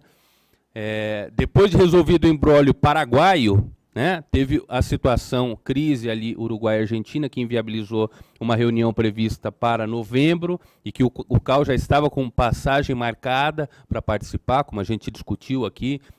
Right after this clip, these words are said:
na nossa plenária de novembro, né, do início de novembro. Então, é só apenas reforçar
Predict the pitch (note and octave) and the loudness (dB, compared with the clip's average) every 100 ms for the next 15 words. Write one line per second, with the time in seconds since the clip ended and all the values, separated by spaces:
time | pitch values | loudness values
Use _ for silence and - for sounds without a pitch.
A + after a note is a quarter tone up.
0 | _ G2+ G#2 G#2 G#2+ F#2+ F2+ G2+ G2+ G#2+ | _ -6 -4 -4 -4 -6 -6 -6 -4 -6
1 | G2+ G#2 G2 F#2 A#2+ D3+ C3+ G#2 B2 G#2+ | -6 -6 -8 -6 -4 -4 -4 -4 -6 -6
2 | G#2+ G#2 F#2+ G2+ C#3 D3 - _ - F#3+ | -6 -4 -4 -4 -6 -8 -18 _ 0 2
3 | F#3 F3 F#3+ G3+ - F#3+ F3 F3 E3+ C#3+ | 2 2 4 4 2 0 0 0 0 0
4 | - D3+ D#3 | 0 -2 -2